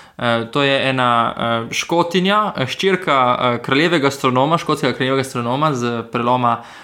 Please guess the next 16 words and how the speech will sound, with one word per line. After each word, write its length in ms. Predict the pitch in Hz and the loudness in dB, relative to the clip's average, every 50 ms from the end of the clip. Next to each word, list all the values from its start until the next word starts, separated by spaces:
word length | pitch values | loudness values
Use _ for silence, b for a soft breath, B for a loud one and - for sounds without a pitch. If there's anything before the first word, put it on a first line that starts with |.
| B B _ | B B _
eh, 260 | - 117 117 113 113 113 | -4 -4 -2 -2 -2 -4
devetnajstega 540 | 110 110 110 123 123 123 123 - 117 120 117 | -6 -6 -2 -2 -2 -2 -2 -4 -6 -6 -8
stoletja. 560 | - - 120 113 117 120 120 - - - 202 B B B B B B B - | -6 -6 -6 -4 -4 -6 -4 -4 -4 -4 -6 B B B B B B B -4
In 680 | 151 143 139 139 139 139 139 135 135 131 127 127 123 - - - _ | 0 0 2 2 2 2 0 0 0 -2 -2 -4 -6 -8 -12 -10 _
prav 540 | - 151 156 156 156 151 147 139 - - 131 | -2 0 2 2 2 2 2 2 0 -2 -2
Fanny 280 | - 139 143 156 156 | 0 0 0 0 0
Susan 240 | 151 160 147 143 143 | 0 0 0 0 0
Copeland 360 | 143 139 143 147 143 165 139 | 2 2 0 2 2 0 2
ima 140 | 135 139 135 | 2 0 0
zelo 120 | 131 131 127 | 0 0 -2
zanimivo 300 | 120 127 139 151 147 135 | -2 0 0 2 2 0
življenjsko 520 | 120 120 127 127 135 139 143 143 - 127 | 0 -2 0 0 0 2 0 0 -2 -2
zgodbo. 420 | 117 120 117 117 120 120 - 180 180 | -4 -2 0 0 -2 0 0 -2 -2
Živela 380 | 143 135 123 131 131 127 123 | 0 0 0 0 2 2 2
je 240 | 120 117 117 120 117 | 0 0 0 -2 -4
prvih 440 | 117 - - - 135 131 123 123 | -6 -6 -2 0 0 0 0 -4